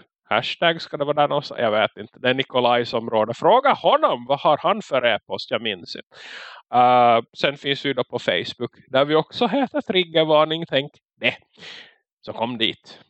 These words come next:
och delta i den involverade diskussionen.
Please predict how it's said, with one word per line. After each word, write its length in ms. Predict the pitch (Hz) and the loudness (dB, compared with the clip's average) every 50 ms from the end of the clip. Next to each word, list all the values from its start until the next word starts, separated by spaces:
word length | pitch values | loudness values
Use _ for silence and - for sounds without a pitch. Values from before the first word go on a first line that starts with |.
| _ _ | _ _
och 100 | - 107 | -14 -4
delta 640 | 104 120 123 120 113 110 - - 92 69 60 101 - _ _ _ _ | 0 2 2 2 0 -4 -8 -6 -6 -6 -6 -6 -10 _ _ _ _
i 320 | - 60 82 90 95 95 | -20 -10 -8 -6 -6 -6
den 280 | 95 - 73 87 95 - | -6 -8 -10 -10 -12 -16
involverade 920 | _ - 82 82 104 110 101 101 98 101 107 110 110 107 98 101 101 101 104 | _ -12 -12 -12 -12 -6 -4 -4 -4 -2 0 2 2 2 2 0 -4 -6 -10
diskussionen. 840 | 104 101 - - - - 104 - - 120 110 107 110 107 101 - | -12 -12 -12 -12 -14 -14 -14 -6 -4 -2 -2 -2 -4 -6 -8 -12